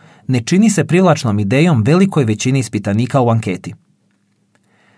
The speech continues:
Čak osamdeset pet posto anketiranih nema svog nadređenog kao prijatelja na toj društvenoj mreži.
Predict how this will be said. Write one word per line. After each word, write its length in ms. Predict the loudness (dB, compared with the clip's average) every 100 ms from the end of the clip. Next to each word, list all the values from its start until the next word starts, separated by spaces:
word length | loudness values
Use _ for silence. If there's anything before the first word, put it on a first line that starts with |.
| _ _
Čak 200 | -2 0
osamdeset 560 | 2 2 0 0 -2 -4
pet 220 | 0 0 0
posto 320 | -2 -2 -4
anketiranih 800 | -4 -2 -2 0 0 0 -2 -4
nema 340 | -2 2 2
svog 260 | 2 0 0
nadređenog 560 | 0 0 0 0 -2 -2
kao 160 | -4 -4
prijatelja 580 | 0 0 0 0 -2
na 120 | -2 -2
toj 160 | -2
društvenoj 440 | -2 -2 -2 -2 0
mreži. 400 | -2 -4 -8